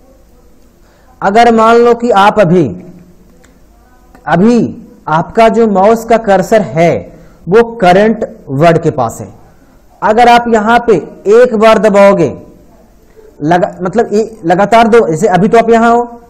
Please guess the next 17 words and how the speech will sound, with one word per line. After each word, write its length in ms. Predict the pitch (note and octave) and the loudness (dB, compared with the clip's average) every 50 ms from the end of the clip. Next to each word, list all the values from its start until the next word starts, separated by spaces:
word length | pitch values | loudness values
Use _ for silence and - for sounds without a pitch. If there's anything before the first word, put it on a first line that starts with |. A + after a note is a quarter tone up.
| _ _ - F3 G3+ | _ _ -2 0 0
एक 140 | A3 A3 G3 | 0 2 0
बार 160 | G#3+ G#3+ G3 | 0 0 2
दबाओगे 320 | F#3 G#3+ G#3+ G#3+ G#3+ A3+ | 0 0 2 2 2 0
तो 100 | G#3+ G#3 | 0 -2
कुछ 160 | - A3+ G3 | -2 -2 -2
नहीं 140 | G#3+ G#3 F#3 | 0 -2 -2
होगा, 180 | D#3 C3 A2+ G#2 F2+ - - - - - - _ _ - _ _ - | -2 -4 -6 -8 -10 -14 -20 -20 -20 -20 -20 _ _ -20 _ _ -14
देखो 240 | C3 B2+ A#2+ A#2 G2+ - - - - - _ _ _ _ _ - - - - - - - | -14 -12 -12 -12 -14 -16 -20 -20 -20 -20 _ _ _ _ _ -20 -20 -20 -20 -20 -14 -6
लगातार 460 | C3 D#3+ F3 F3 G3+ G3+ A#3 A3+ A3+ F3+ | -2 -2 0 0 0 2 2 2 2 2
दो 180 | E3+ A3+ A#3+ | 2 2 4
बार 140 | A3 A3+ G3 | 4 2 2
दबाओ 240 | E3+ D#3 C3 A#2 G2+ G2+ - - - _ - _ _ _ _ _ _ - - | 0 -2 -4 -4 -8 -10 -16 -20 -20 _ -20 _ _ _ _ _ _ -8 -8
तो 80 | C4 | -6
एक 300 | A#3 - A#3+ C4+ C4+ C4+ | -2 0 0 2 2 0
word 360 | A#3+ F#3 C3+ D3+ G#3+ C4 C#4 - | -2 -4 0 2 2 2 2 2
select 340 | - - A3 G3+ - - | 0 0 0 0 0 -2
होगा, 240 | D#3+ C3+ A#2+ G#2 G2 | -4 -4 -4 -6 -10